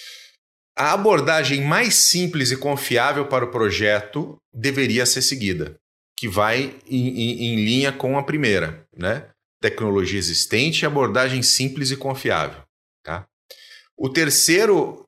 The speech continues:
a terceira diretriz era o veículo de lançamento existente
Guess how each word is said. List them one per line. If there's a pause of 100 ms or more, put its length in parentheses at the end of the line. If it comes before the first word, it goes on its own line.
a
terceira
diretriz
era
o
veículo
de
lançamento (400)
existente